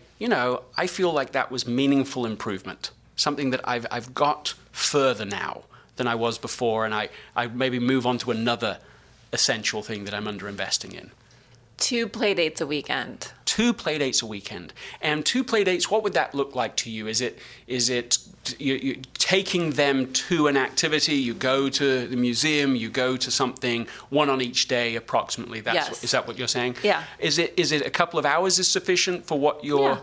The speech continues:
Speaker 2: three
Speaker 1: you know,
Speaker 2: hours.
Speaker 1: two or three hours, three
Speaker 2: Yeah.
Speaker 1: hours. You're looking now for six hours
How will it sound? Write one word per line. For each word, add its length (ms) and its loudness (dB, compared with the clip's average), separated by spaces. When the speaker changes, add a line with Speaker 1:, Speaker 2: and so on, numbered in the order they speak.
Speaker 2:
three 180 2
Speaker 1:
you 40 4
know, 100 4
Speaker 2:
hours. 480 -2
Speaker 1:
two 120 2
or 40 2
three 260 0
hours, 260 -2
three 140 2
Speaker 2:
Yeah. 140 2
Speaker 1:
hours. 140 -8
You're 180 2
looking 460 2
now 300 4
for 120 -4
six 380 2
hours 500 -2